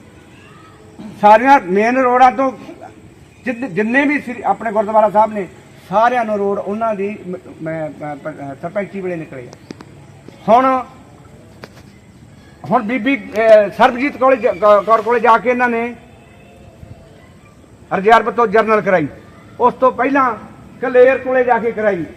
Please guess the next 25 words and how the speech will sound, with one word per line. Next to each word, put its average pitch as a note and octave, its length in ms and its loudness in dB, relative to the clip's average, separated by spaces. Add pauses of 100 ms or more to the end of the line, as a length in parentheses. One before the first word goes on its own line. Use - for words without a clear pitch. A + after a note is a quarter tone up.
(440)
ਉਸ B3 140 -2
ਤੋਂ C4+ 180 -6
ਪਹਿਲਾਂ C4 440 -2
ਮ-, G#3+ 200 -6
ਮਲੀਕ, G#3+ 440 -6
ਮ-, F#3 100 -8
ਅਹ, F3+ 480 -6
ਮ-, F3 200 -8
ਮਲਕੀਤ C4 400 -10
ਸਿੰਘ C#4 140 -10
ਦਾਖੇ A3 340 -4
ਕੋਲੇ C4 220 -6
ਜਾ B3 120 -4
ਕੇ A#3 100 -8
ਕਰਾਈ। A3+ 260 -10
ਕਿਉਂ, B3+ 260 -8
ਕੀ A3+ 200 -18
ਗੱਲ A#3+ 160 -10
ਬਈ? A#3+ 220 -12 (1120)
ਸਾਡੇ G#3+ 280 -2
ਨਾਲ B3+ 240 -6 (200)
ਜੇ A3+ 200 0
ਫਿਰ B3+ 260 -2
ਕਹਿੰਦੇ C#4 320 -8
ਆ C#4+ 180 -6